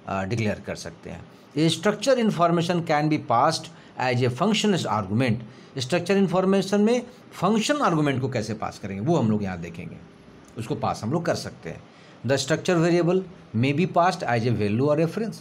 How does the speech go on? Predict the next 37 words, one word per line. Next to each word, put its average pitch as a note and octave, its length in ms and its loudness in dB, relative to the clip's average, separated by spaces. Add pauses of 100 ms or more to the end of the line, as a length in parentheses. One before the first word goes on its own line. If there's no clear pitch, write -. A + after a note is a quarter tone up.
(300)
और B2 200 2
स्ट्रक्चर G3+ 440 2
वेरिएबल G3 420 6
को F3+ 120 0
कैसे F#3 220 -2
पास F#3 260 0
कर G3 120 0
सकते F#3 280 -4
हैं, C#3+ 80 2
या A#2+ 80 4
तो A2+ 140 -2
वैल्यू G#2 300 2
के G#3 140 2
through A3+ 220 2
या F3 160 4
रेफरेंस G#2 460 -2
के E2 100 -16
through, E2 400 -12
जिसको G#2+ 220 -6
एड्रेस G2 360 0
बोलते - 260 -12
हैं। G2+ 80 -18 (640)
The A2+ 200 -2
function G#3 400 4
will G3 200 4
return E3 300 4
the C#3 120 2
value C#3+ 320 2 (340)
by B2+ 300 4
using B2+ 280 2
the A#2 160 2
return G2+ 340 -2
statement। F#3 420 -4 (240)
और G#2+ 300 2
जो B2 320 0
हम G#2+ 200 -2
फंक्शन, D#3+ 460 0